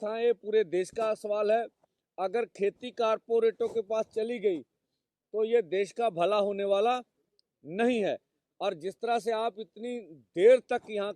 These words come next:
खड़े रहें, आपका धन्यवाद, आप हमारा पूरा साथ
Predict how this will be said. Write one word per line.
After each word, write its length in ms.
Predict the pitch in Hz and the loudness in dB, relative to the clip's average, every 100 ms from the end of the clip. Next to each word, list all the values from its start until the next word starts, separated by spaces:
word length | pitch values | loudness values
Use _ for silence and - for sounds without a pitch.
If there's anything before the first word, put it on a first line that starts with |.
| - | -2
खड़े 300 | 170 196 220 | 0 2 2
रहें, 380 | 214 233 240 - _ _ _ _ _ _ _ _ _ _ _ | 2 0 -4 -10 _ _ _ _ _ _ _ _ _ _ _
आपका 420 | 156 185 _ 226 | -6 -6 _ -4
धन्यवाद, 600 | 202 165 165 202 214 226 214 _ | -4 -6 -6 -4 -2 -2 -6 _
आप 260 | 175 190 196 | -8 -6 -6
हमारा 340 | 185 196 208 | -4 0 0
पूरा 420 | 208 185 196 220 - | -2 -4 0 0 -2
साथ 460 | - - 170 170 | -10 -10 -6 -6